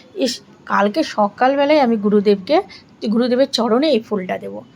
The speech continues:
আজকে তো পুজো দেওয়া হয়ে গেছে। দেখতে দেখতে সন্ধ্যা হয়ে গেল, ছটা দশ বাজে। এখন গা হাত পা ধুয়ে ঠাকুর ঘরে যাবো। মামুনি ওই যে ওখানে বসে আছে, ঠাকুর ঘরে লাইট জ্বালানো রয়েছে, এই লাইটটা জ্বালিয়ে দিই। আর আমাদের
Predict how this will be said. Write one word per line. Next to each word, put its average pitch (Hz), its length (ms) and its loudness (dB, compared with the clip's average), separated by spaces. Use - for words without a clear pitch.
আজকে 233 240 -2
তো 226 100 0
পুজো 233 240 2
দেওয়া 247 160 6
হয়ে 294 180 2
গেছে। 269 300 0
দেখতে 240 340 0
দেখতে 233 320 0
সন্ধ্যা 220 380 0
হয়ে 220 200 2
গেল, 220 360 4
ছটা 214 360 0
দশ 196 500 0
বাজে। 220 480 2
এখন 208 200 -2
গা 202 180 2
হাত 208 120 -2
পা 220 60 0
ধুয়ে 214 480 -2
ঠাকুর 226 260 -4
ঘরে 214 220 0
যাবো। 220 360 0
মামুনি 190 300 -2
ওই 185 140 -2
যে 185 60 -2
ওখানে 185 340 -4
বসে 190 280 -4
আছে, 214 420 -4
ঠাকুর - 240 -6
ঘরে 208 260 -4
লাইট 202 240 -4
জ্বালানো 190 380 -2
রয়েছে, 185 300 -4
এই 196 120 -4
লাইটটা 190 320 -8
জ্বালিয়ে 208 360 -6
দিই। 202 220 -10
আর 220 300 0
আমাদের 208 400 0